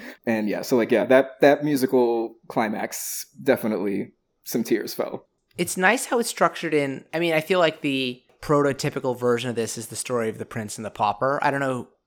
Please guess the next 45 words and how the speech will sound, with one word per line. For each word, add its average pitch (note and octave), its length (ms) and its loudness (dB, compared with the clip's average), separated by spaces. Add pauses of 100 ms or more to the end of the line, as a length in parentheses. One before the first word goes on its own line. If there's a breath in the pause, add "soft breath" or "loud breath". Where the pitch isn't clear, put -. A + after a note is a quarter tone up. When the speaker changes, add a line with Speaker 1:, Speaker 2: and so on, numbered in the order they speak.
(120)
Speaker 2:
if C#3 220 -4
that B2 220 4
story A#2+ 340 2
is A2 100 -4
one A2 160 -4
that G2 100 -2
has G#2 440 -2
an B2+ 80 -2
original A2+ 440 -2
author, C3+ 600 0 (400)
uh, A#2+ 380 6
but B2+ 260 2
this C#3 200 0
idea B2+ 380 4
of, A2+ 100 -4
like, A2 420 -2 (300)
I D3+ 80 2
feel F#3+ 140 8
like F#3 140 6
the E3+ 80 -2
story F#3 380 6
of E3+ 60 4
the E3 60 2
Prince D3+ 260 -2
and C#3 80 -8
the C3 40 -2
Pauper, B2+ 320 4
as A#2+ 100 0
I A#2 80 0
understand A2+ 440 -4
it, G#2 220 -6 (200)
and B2+ 120 0
I C3+ 100 4
just B2+ 300 -4
had, B2 160 -2
like, G2 160 -6
a F#2+ 60 -8
Mickey G2 280 -8
Mouse F2+ 280 -8
version F#2+ 360 -8
of - 80 -14
it F2 100 -10
as E2+ 140 -12
a - 40 -20
kid, G2 300 -10